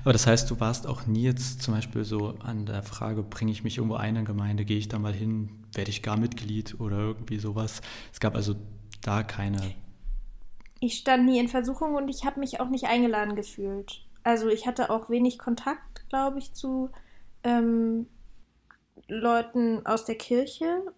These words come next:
Speaker 2: ähm, ich, bis ich dich kennengelernt hab. Und ich hab auch mal mit einer Jugendgruppe gearbeitet, die alle, die sich in so einem Kirchenverbund kennengelernt haben.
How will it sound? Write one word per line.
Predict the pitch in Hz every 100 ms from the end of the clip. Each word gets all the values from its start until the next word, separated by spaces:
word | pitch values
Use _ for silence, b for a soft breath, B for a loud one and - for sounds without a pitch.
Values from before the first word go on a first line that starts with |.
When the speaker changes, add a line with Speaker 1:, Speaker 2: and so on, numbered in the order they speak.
| -
Speaker 2:
ähm, | 254 247 240 240 240 247 247 _ - - _ _ _ _ _
ich, | 254 240 - - _ _ _ _ _ _ _ _ _ _ -
bis | 247 233 240
ich | 262 -
dich | 269 -
kennengelernt | - 262 285 285 302 320
hab. | 330 330
Und | 254
ich | - 277
hab | 247
auch | 254
mal | 254 247
mit | 247 233
einer | 233
Jugendgruppe | 233 254 294 294 - 294
gearbeitet, | 277 - 254 277 277 269
die | 269 -
alle, | 247 247 247 240 - -
die | 233
sich | 240 233
in | 233 226
so |
einem | 226
Kirchenverbund | 226 269 254 285 285 269 254 285 285
kennengelernt | - 277 277 277 277 285
haben. | 277 269 302